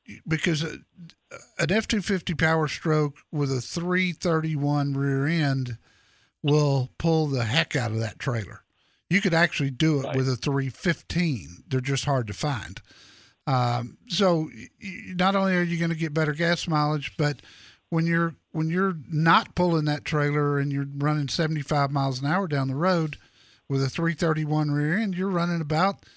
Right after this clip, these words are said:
Speaker 1: oh, sixteen, seventeen hundred R P M. So you're not using any fuel and you're not putting any wear and tear on that engine.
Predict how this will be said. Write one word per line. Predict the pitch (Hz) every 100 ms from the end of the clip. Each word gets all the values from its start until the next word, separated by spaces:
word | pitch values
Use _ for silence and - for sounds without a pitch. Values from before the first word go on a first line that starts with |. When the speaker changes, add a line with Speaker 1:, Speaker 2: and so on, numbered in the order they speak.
| - - _ -
Speaker 1:
oh, | 254 240
sixteen, | - 240 - - 214 208
seventeen | - 214 196 165 185 151
hundred | 180 185 175
R | 175 170
P | 175 165
M. | 202 92
So | - 147
you're | 247
not | 359 302
using | 208 262 247 220
any | 226 190
fuel | - 233 302 294
and | 180
you're | 175 165
not | 190 269 -
putting | 220 214
any | 202 196
wear | 185 190
and | 180 170
tear | - 247 196 151 156 - - - -
on | 175 175
that | 170 180
engine. | 277 147 87